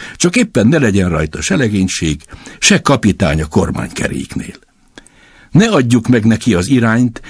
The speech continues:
ne legyen irányzéka, ne legyen célállomása,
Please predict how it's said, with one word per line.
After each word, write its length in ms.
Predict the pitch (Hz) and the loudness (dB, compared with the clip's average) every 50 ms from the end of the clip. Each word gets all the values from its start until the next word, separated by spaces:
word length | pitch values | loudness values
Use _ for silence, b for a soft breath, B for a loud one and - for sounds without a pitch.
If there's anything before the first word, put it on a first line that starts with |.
| B B | B B
ne 140 | 131 170 190 | 2 4 4
legyen 320 | 170 127 117 117 101 107 | 4 4 4 4 4 4
irányzéka, 720 | 113 113 113 110 110 113 117 98 90 117 120 113 117 131 | 4 4 4 4 4 2 2 2 2 0 0 0 0 0
ne 100 | 135 175 | 2 2
legyen 340 | 170 151 120 110 107 95 92 | 2 2 2 2 2 0 0
célállomása, 1080 | - - - 117 110 98 101 98 98 95 98 98 98 101 104 98 92 - - 139 151 | 0 0 0 0 2 2 0 0 0 0 0 0 0 0 -2 -2 -4 -4 -4 -6 -6